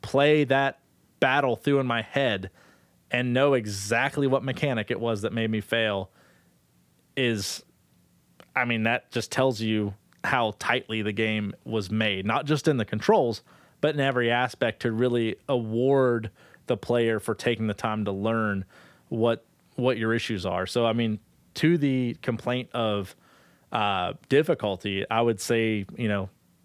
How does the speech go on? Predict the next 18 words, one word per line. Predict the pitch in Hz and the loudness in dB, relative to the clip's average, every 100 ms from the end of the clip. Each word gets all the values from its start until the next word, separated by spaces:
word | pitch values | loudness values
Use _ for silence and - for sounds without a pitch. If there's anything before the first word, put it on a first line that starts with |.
| _ - - - | _ -20 -20 -12
just | - 120 - | -4 -4 -2
take | 123 123 | -2 0
the | - | 0
time | 110 - 117 117 104 | -2 0 0 0 -2
to | - 104 | -2 -4
really | 92 110 117 117 | -2 0 0 0
learn | 98 110 110 104 | 0 0 0 -2
the | |
game, | 98 110 107 101 | -2 -2 -2 -2
and | 98 | -2
the | 98 | -4
game's | 95 113 110 101 | -2 -2 -2 -2
gonna | 110 98 | -4 -4
re-, | - 113 107 110 | -6 -8 -6 -4
reward | 110 98 104 98 | -2 0 0 -2
you | 95 | -4
for | 90 - | -6 -6
that. | - - - | -6 -8 -10